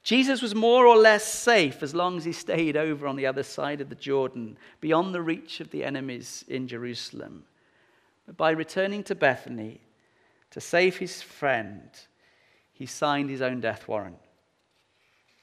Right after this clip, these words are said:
Practicing what he preaches, he's traded his life for the life of his friend,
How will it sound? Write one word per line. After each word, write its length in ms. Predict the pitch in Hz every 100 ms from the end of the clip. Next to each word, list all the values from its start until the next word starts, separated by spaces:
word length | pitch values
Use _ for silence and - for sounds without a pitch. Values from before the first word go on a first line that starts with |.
| _ _
Practicing 560 | - 160 - 151 - 156
what 160 | 143 139
he 60 |
preaches, 680 | 135 127 123 - - - -
he's 220 | 127 -
traded 420 | - 160 170 180
his 180 | 165 160
life 600 | 143 135 147 139 - - _ _ _ _
for 100 | 139
the 80 | 131
life 320 | 120 131 -
of 80 | 131
his 160 | 131
friend, 520 | - 113 101 95 -